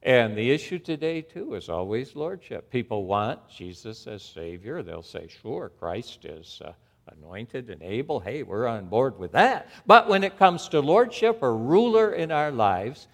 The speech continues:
and submitting as servants, uh, uh, uh, uh, uh, uh, I want to be in charge of my own life. So, the apostle repeats lordship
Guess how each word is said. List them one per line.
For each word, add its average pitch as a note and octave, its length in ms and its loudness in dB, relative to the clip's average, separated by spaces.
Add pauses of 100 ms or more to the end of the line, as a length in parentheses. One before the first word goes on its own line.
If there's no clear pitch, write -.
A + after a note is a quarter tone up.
(840)
and A2 220 -8
submitting D3 760 -8
as D#3+ 220 -14
servants, - 1300 -10 (180)
uh, G#2 400 -18 (120)
uh, G#2+ 140 -16 (140)
uh, G2+ 120 -18 (160)
uh, G2+ 140 -14 (140)
uh, F2 160 -16 (120)
uh, D#2+ 220 -18 (380)
I A2 180 -4
want G2 440 -8
to F2 320 -10
be F#2 160 -12
in F2 140 -18
charge F2 320 -10
of D#2+ 80 -20
my F2 120 -18
own A2+ 220 -6
life. - 260 -20
So, - 400 2 (1120)
the G#2 100 -2
apostle D3+ 500 -2
repeats A2+ 560 -12
lordship F#2+ 540 -10